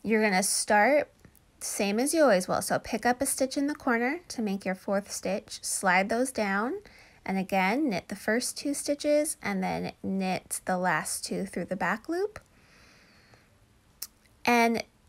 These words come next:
really the only thing that you need to do for an edging like this, for a corner, is just repeat the process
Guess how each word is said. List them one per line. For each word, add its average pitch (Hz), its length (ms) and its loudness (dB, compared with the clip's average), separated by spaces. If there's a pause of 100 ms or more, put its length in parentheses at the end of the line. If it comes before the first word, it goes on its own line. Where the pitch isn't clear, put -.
(320)
really 302 340 4
the 240 240 0
only 233 360 4
thing 233 280 -2
that 226 100 -4
you 208 80 -2
need 208 220 0
to 220 100 -4
do 196 340 0
for 185 380 0
an - 180 -2
edging 240 420 -2
like 262 240 -4
this, 277 420 -2
for 190 200 0
a 185 40 -2
corner, 220 420 -2 (760)
is 214 640 2 (400)
just 233 460 4
repeat 240 560 -2
the 262 80 0
process 302 840 0